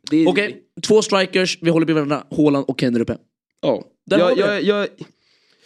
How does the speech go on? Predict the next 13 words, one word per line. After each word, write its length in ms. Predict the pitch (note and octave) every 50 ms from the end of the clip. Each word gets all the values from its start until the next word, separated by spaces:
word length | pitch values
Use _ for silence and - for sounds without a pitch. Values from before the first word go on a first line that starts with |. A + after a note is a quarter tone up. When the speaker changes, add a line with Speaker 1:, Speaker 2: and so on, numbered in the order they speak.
| _ _ _
Speaker 2:
Då 100 | - E3+
s-, 120 | G3 F#3 - F#3 G3
då 120 | F#3 G#3
går 120 | G#3 A#3+
jag 40 | A#3+
igenom 180 | A#3 A#3 A#3 A3
laget 280 | A3+ A3 G3 G#3+ -
lite 120 | - G3 F3+
snabbt 200 | - G#3+ G3+ F3+
då. 180 | E3+ C3+ - - _ - D#3
Ramsdale 480 | D#3+ G3+ A#3 B3+ B3+ A#3 - A3+ G#3+
i 40 | A3
mål, 260 | G#3+ A3+ A3+ A3+ G#3+